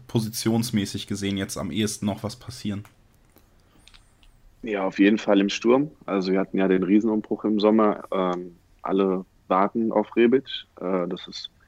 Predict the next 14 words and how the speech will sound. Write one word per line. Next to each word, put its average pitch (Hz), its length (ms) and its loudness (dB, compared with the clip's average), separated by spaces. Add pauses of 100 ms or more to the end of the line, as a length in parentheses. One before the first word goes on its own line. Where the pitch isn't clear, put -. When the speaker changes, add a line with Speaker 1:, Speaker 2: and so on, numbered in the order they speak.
(600)
Speaker 2:
mehr 104 120 4
oder 104 160 6
weniger 131 320 6
realistisch, 127 420 4
aber 104 160 4
im 104 80 0
Sturm 123 220 -2
muss 131 160 -2
was 123 160 -2
passieren 117 460 2
und, 101 440 -2
ähm, 92 460 2
nach 101 260 -2
wie 107 80 -10